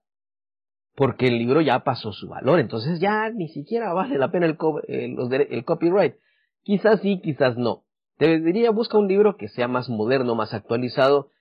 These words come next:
que hable un lenguaje de hoy, un lenguaje más casual, el lenguaje que hablan las personas de hoy en día. Recuerda, el lenguaje en cualquier, de cualquier lenguaje, ya sea idioma español, ya sea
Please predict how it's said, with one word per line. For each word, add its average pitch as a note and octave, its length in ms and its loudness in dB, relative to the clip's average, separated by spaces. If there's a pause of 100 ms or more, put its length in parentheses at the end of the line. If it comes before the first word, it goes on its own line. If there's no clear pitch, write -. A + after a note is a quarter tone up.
(120)
que B2 100 -4
hable C3+ 140 4
un D3+ 100 2
lenguaje C3 600 -2 (1000)
de C3 360 2
hoy, D3 260 6
un B2+ 200 -4
lenguaje C3 320 -2
más B2+ 260 -8
casual, C#3 600 0 (180)
el A2+ 100 -4
lenguaje C3+ 260 -2
que C#3 80 -6
hablan C#3 160 0
las A#2+ 100 -6
personas C3+ 380 -2
de A2 180 -6
hoy A2 240 -2
en A2 140 -4
día. D3 240 0
Recuerda, C#3 540 -4 (200)
el C#3 160 2
lenguaje E3 680 0 (160)
en A#2+ 200 -6
cualquier, B2+ 400 0
de B2 140 -2
cualquier C3+ 300 0
lenguaje, C3+ 460 0
ya A#2 140 0
sea C#3 220 2
idioma C3 240 0
español, C#3 400 0
ya B2 100 0
sea B2 480 -2